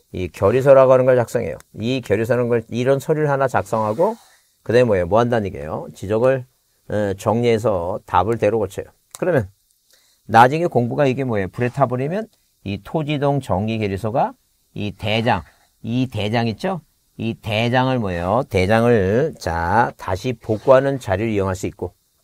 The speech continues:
그다음에, 자, 그다음에 만약에 뭐예요? 토지동 결의서 내용과 다르게 등록됐을 때는 고칠 수 있다는 얘기죠. 이게 바로 토지동 정리 결의서예요. 근데, 자, 물론 뭐예요? 물론, 자, 이렇게 뭐예요? 토지동이 생기면 토지동 결의서고, 소유권이 갑에서 을로 바뀌면,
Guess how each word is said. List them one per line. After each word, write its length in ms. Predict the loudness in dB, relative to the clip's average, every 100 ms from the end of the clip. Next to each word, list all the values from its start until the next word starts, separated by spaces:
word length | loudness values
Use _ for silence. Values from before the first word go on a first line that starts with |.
| -2
그다음에, 380 | 4 4 4 -2 _ _ _ _ _ _ _
자, 180 | 2 2
그다음에 260 | 4 2
만약에 320 | 2 2 0
뭐예요? 240 | 0 0 0
토지동 520 | -4 -8 -2 0 2
결의서 340 | 2 2 0
내용과 420 | 0 2 2 0 -4
다르게 440 | -4 -4 0 -2
등록됐을 520 | -2 -8 -2 -4 -4
때는 280 | -2 -2 -2 -10 _ _ -10 -10
고칠 280 | -6 -6 -6
수 120 | -4
있다는 460 | -4 2 4 4 2
얘기죠. 200 | -8 -12
이게 160 | -6 2
바로 200 | 2 2
토지동 500 | 0 -2 0 -2 -2
정리 280 | -2 -4 -2
결의서예요. 340 | -4 -6 -10 -18 _ _
근데, 240 | -2 -2 -2 _ _ _ _ _ _ _ _
자, 320 | 6 6 6 _ _
물론 360 | -6 2 4 4
뭐예요? 180 | 2
물론, 540 | 2 2 4 6 4 2
자, 280 | 0 0 2
이렇게 300 | 0 0 0
뭐예요? 280 | 2 2
토지동이 600 | 0 -6 -4 -2 0 -2 0
생기면 400 | -2 0 -4 -6
토지동 400 | -6 -4 -2 -2
결의서고, 800 | -2 -2 -4 -4 -4 -2 -4 -6
소유권이 540 | -4 -4 2 2 2
갑에서 460 | 2 2 2 2 0
을로 180 | 0 0
바뀌면, 500 | 0 -2 -2 -2